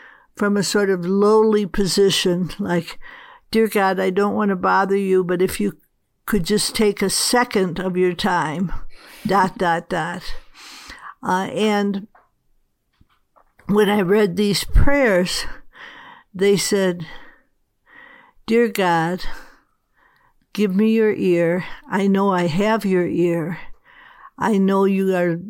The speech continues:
listening to me. I have a creative life I wish to lead.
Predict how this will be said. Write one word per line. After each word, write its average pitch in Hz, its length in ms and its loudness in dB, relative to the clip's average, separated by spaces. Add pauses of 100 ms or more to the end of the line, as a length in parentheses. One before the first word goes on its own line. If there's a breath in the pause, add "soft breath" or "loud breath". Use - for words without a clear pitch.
(120)
listening 185 640 0
to 175 140 -2
me. 160 440 -6 (840 loud breath)
I 226 200 0
have 185 280 0
a 180 160 -4 (300)
creative 196 580 2
life 190 320 0
I 185 120 0
wish 185 340 0
to - 160 -2
lead. 170 560 2